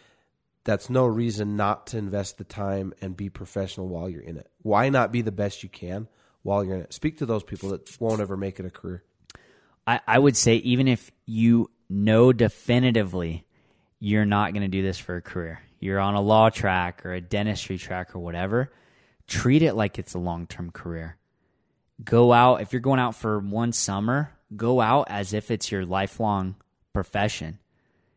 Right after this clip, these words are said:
Speaker 2: All that's gonna happen is you're gonna produce more and be more successful. And you might find by doing that,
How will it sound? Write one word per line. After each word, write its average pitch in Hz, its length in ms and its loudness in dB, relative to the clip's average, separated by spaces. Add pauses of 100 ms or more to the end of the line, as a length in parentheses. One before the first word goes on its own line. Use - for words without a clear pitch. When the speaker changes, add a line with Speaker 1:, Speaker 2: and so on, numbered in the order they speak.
(560)
Speaker 2:
All 120 140 4
that's 131 200 0
gonna 117 160 0
happen 107 420 4
is 95 160 -4
you're 107 80 -4
gonna 101 120 -2
produce 101 540 -4
more 104 180 -2
and 92 100 -4
be 95 140 -4
more 101 220 -2
successful. 120 800 0 (760)
And 127 180 4
you 127 120 2
might 127 420 2
find 117 640 0 (380)
by 113 220 2
doing 113 400 2
that, 92 320 -6